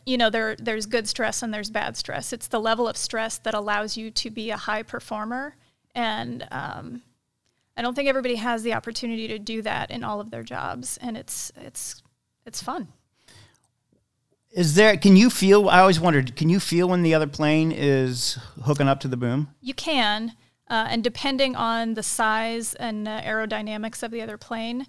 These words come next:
Speaker 1: uh, you'll feel it more or less. Um, it also depends on how quickly that other aircraft closes on you.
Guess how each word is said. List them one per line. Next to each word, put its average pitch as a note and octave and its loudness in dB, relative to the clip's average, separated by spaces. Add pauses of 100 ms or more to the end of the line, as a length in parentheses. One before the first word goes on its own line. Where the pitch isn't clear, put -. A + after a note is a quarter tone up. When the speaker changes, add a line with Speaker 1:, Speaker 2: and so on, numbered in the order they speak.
(240)
Speaker 1:
uh, G#3+ -4
you'll A3 -6
feel A3 -6
it - -10
more G#3 -6
or G#3 -8
less. A3 -6 (320)
Um, G#3 0
it G#3 -4
also G#3 -2
depends A3 -8
on G#3 -4
how A3 -4
quickly A3+ -6
that G#3+ -4
other G#3+ -6
aircraft G#3+ -8
closes A3+ -8
on A#3 -4
you. B3+ -6